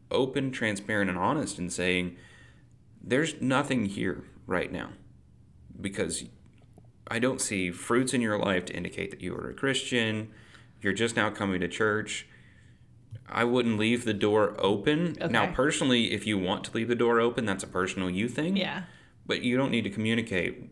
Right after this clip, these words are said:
Speaker 1: But if you do this, this, and this,
Speaker 2: Yeah, you're giving them a roadmap
Speaker 1: you're
Speaker 2: to
Speaker 1: giving them a
Speaker 2: check
Speaker 1: roadmap
Speaker 2: boxes.
Speaker 1: to check off these spiritual boxes so that they can then date you.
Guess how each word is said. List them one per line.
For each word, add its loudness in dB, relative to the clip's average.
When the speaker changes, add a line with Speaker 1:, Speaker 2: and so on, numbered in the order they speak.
Speaker 1:
But 4
if -2
you 4
do 2
this, 2
this, -2
and 0
this, -2
Speaker 2:
Yeah, 2
you're 2
giving 2
them 0
a -2
roadmap -2
Speaker 1:
you're 6
Speaker 2:
to 2
Speaker 1:
giving 4
them 4
a 4
Speaker 2:
check 8
Speaker 1:
roadmap 0
Speaker 2:
boxes. 2
Speaker 1:
to 0
check 0
off 0
these -2
spiritual 0
boxes 0
so 2
that -4
they 2
can -2
then 0
date 2
you. -8